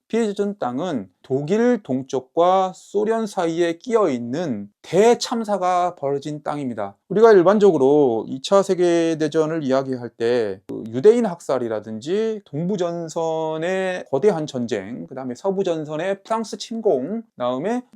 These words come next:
영국 침공, 뭐, 이런 이야기 위주로 다루고 있지 않습니까? 그러나 가장 큰 피해가 있고 군인이 아님에도 민간인이 가장 많이 죽었던 것은 바로 이 블러드랜드라고 불리우는 바로 이 지도에 있는 곳입니다.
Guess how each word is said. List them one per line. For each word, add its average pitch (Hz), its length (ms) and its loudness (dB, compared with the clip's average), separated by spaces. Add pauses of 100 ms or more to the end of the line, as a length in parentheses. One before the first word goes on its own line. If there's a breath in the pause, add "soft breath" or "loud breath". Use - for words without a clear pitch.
영국 202 320 0
침공, 202 340 -2
뭐, 127 100 -2
이런 208 360 -2
이야기 151 420 -2
위주로 156 300 -2
다루고 147 320 -4
있지 151 140 -4
않습니까? 190 720 -4
그러나 156 680 0
가장 254 460 2
큰 277 300 -2
피해가 214 340 2
있고 247 560 -2
군인이 214 420 6
아님에도 143 600 0
민간인이 180 680 0
가장 240 360 2
많이 226 240 4
죽었던 170 400 -4
것은 147 240 -6
바로 139 280 0
이 131 100 0 (100)
블러드랜드라고 160 1300 4 (120)
불리우는 156 880 -2 (340)
바로 165 280 0
이 175 160 -4
지도에 190 520 4
있는 131 360 2
곳입니다. 107 800 -2